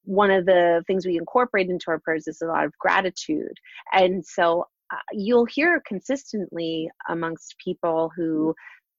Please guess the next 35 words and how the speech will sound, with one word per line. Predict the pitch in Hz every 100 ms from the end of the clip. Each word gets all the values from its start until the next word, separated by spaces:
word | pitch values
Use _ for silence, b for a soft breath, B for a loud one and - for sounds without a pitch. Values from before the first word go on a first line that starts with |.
| -
share | 185 - 277 320
their | 190
stories, | - 147 151
I | 175
think | 196 240
gratitude | - 175 165 220 - 214
is | 190 185
a | 180
really | 170 180 175
common | - 170 165 160 -
theme | - 285 202 156 160 180 _
and | 185 185
a |
really | 175 202 180
important | 180 - 190 180 185
theme | 180 170
that | 170 -
helps | 180 - -
people | 180 165 160
find | - 165 165 156 _ -
joy | 170 165 156 156
in | 156
their | 156
lives. | 202 214 165 160
And | 165
so, | - 170 170 175 B B B -
um, | 170 165 165 - _ _ -
this | 196 277 320
is | 277 214
a |
nice | 190 196 247 -
way | 196 175 170
that | 170 160 156 - _ _ _ _ _ _ -
I | 208
can | 220 - 202 185